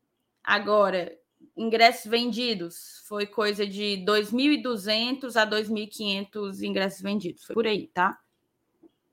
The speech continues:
O, o Paulinho pergunta o que é que é match day. Paulinho,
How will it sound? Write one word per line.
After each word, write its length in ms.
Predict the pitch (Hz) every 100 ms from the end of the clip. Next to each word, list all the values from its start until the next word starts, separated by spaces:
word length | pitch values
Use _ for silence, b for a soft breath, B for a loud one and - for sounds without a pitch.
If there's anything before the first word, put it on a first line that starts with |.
| _ _ _ _ _ _ -
O, 640 | 202 214 220 226 226 -
o 60 |
Paulinho 340 | 220 254 254 277
pergunta 300 | 269 269 254
o 40 |
que 60 | 269
é 40 |
que 120 | 262
é 20 | 262
match 320 | 254 320 -
day. 640 | 262 202 202 196 165 170 - _ _ _
Paulinho, 540 | - 233 277 294 208